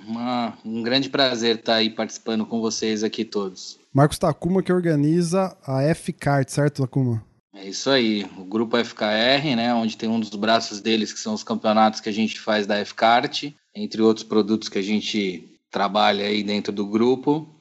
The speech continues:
Speaker 1: É isso aí, a gente tá batalhando aí já há quase doze anos na, nessa, na linha do rental kart aí.
Speaker 2: Muito bom. Miguel Capuccio, e aí, meu amigo?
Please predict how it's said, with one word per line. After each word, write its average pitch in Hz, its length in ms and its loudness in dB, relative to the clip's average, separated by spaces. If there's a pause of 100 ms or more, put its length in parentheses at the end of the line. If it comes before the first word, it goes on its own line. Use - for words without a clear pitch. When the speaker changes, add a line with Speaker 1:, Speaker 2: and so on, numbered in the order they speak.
(120)
Speaker 1:
É 110 60 -6
isso 107 300 -4
aí, 120 260 2
a 95 80 -6
gente 107 380 -4
tá 120 420 -2
batalhando 110 840 0
aí 107 220 2
já 113 260 0
há 95 60 -6
quase 113 280 -2
doze 117 360 0
anos 107 260 0
na, 104 380 -2 (200)
nessa, 95 720 -2
na 107 160 2
linha 107 280 4
do 104 100 4
rental 110 380 2
kart 101 400 -2
aí. 92 240 -8 (320)
Speaker 2:
Muito 127 200 -4
bom. 120 400 -2
Miguel 139 380 2
Capuccio, 190 920 2 (360)
e 135 80 -2
aí, 135 120 2
meu 135 100 4
amigo? 131 380 2